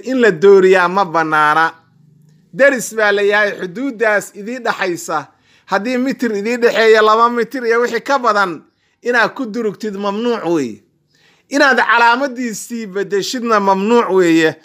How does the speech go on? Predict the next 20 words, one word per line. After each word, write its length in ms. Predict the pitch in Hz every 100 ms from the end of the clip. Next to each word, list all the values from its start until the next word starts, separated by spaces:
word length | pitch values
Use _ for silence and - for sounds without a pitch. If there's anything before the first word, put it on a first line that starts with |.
| _
Haddii 320 | - 202 285 226
kale 220 | 233 214
nacladdaa 500 | 208 180 226 202 208
u 60 | 202
diyaar 320 | 175 190 160
garow. 320 | 139 160 165 156 _ _ _ _ _ _ _ _ _ _ _ _ _ - -
Waxaa 320 | 190 196 214
kaloo 280 | 196 240 233
ku 120 | 233 233
soo 160 | 233
arooray 440 | 214 202 202 202 190
xadiis 400 | 196 202 226 196
waciid 480 | 202 190 247 220 196
ah 160 | 190 170 _ _ _ _ _ _ _ _ -
oo 160 | 185 196
saxiixa 520 | - 220 226 233 190
oo 100 | 202
saxiixeynka 600 | 196 185 196 185 233 233
ay 80 | 214
wariyeen. 460 | 202 190 214 226